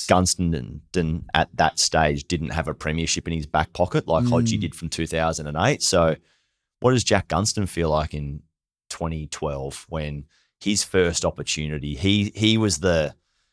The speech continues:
Speaker 1: he was the Cam Rayner and the Hugh McCluggage of that team, the guy in year four, five or six or whatever year, um, Jack Gunston was in. And, "Man, we've just lost our first grand final and we've got to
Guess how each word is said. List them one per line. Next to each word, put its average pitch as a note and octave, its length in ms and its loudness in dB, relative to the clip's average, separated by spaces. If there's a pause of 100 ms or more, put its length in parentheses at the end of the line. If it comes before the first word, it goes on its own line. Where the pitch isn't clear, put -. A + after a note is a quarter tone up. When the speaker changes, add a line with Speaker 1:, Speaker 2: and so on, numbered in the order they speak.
(180)
Speaker 1:
he F#2+ 140 0
was G2 200 2
the D#2 120 0
Cam D#2+ 420 2
Rayner D#2+ 360 2
and D#2 120 -2
the D2 40 -6
Hugh E2+ 240 -4
McCluggage D#2 480 -2
of C#2+ 100 -6
that D2+ 200 0
team, D2+ 300 -2
the C#2+ 100 -4
guy D#2+ 340 2
in D2 120 -2
year D2+ 200 0
four, D2 300 -2
five D2+ 340 2
or D2 60 -4
six - 340 -4
or C#2 280 -4 (320)
whatever D2+ 280 0
year, D2+ 380 -2 (260)
um, C#2 380 -10
Jack D2+ 240 -2
Gunston D2 340 -2
was C#2+ 160 -6
in. C#2+ 80 -2
And, C2+ 160 -6 (160)
"Man, G2 240 0
we've D2+ 140 -2
just E2 180 -4
lost E2+ 220 0
our D2 120 0
first D#2 320 -4
grand D2+ 260 -4
final D#2 420 -2
and C#2+ 160 -8 (1080)
we've D2 160 -10
got E2 120 0
to D2+ 160 0